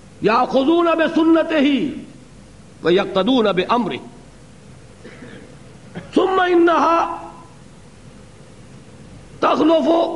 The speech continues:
خلوف يقولون ما لا يفعلون ويفعلون ما لا يؤمرون فمن جاهدهم بيده فهو مؤمن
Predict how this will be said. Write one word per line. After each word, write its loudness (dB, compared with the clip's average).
خلوف 2
يقولون 2
ما 2
لا 2
يفعلون 0
ويفعلون 2
ما 2
لا 2
يؤمرون 2
فمن 2
جاهدهم 2
بيده 0
فهو 2
مؤمن 0